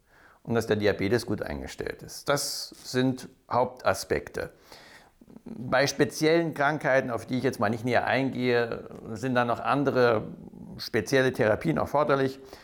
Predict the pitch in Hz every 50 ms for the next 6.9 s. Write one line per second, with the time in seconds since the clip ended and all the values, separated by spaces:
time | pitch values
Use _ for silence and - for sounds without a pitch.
0 | - - - - _ _ - 151 156 151 139 - 139 139 - 160 139 135 131 131
1 | 131 120 123 123 117 127 117 - - - 156 120 92 76 - - - - - _
2 | - _ _ _ _ - 185 180 - 214 185 185 175 170 170 160 - - - 147
3 | 143 147 147 147 147 139 131 - 123 117 107 98 - - - 208 226 247 320 247
4 | 143 131 123 - - - 131 131 127 127 - - 110 110 139 156 160 151 147 139
5 | 143 139 131 127 - - - 127 135 127 - - 120 117 117 - 131 123 - -
6 | - - _ _ _ - 113 95 95 110 113 107 - - - - -